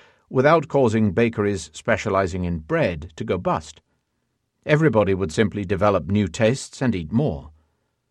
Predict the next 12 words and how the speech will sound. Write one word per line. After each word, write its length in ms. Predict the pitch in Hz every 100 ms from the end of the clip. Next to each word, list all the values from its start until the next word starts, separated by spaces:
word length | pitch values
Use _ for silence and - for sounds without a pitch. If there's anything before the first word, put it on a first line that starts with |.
| _ -
I 140 | 127
can 180 | 131 139
be 140 | 95
wealthy 520 | 87 110 156 160 73
without 420 | 98 135 107 113 90
your 260 | 107 120
becoming 420 | 85 82 87 82
poor. 460 | 78 - 170 78 76 - _ _ _ _
I 120 | 113
can 160 | 110 101
be 140 | 98
obese 640 | 98 90 107 147 165 -